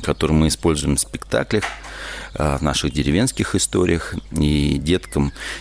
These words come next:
интересно подойти, они смотрят, говорят: «О, ничего себе, это прям настоящая корыта». Я говорю: «Да, вот, ну, сто лет, сто лет назад мастер сделал, а мы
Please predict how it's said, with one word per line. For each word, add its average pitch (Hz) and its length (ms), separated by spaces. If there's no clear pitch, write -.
интересно 76 360
подойти, 65 400
они 65 140
смотрят, - 340
говорят: - 240
«О, 78 320
ничего 78 400
себе, - 220
это - 120
прям 82 220
настоящая 90 480
корыта». 85 380
Я 67 80
говорю: 67 180
«Да, 87 380
вот, 82 260
ну, 85 160
сто - 260
лет, 80 400
сто - 220
лет 85 160
назад 78 360
мастер 76 360
сделал, 80 400
а 64 80
мы 85 240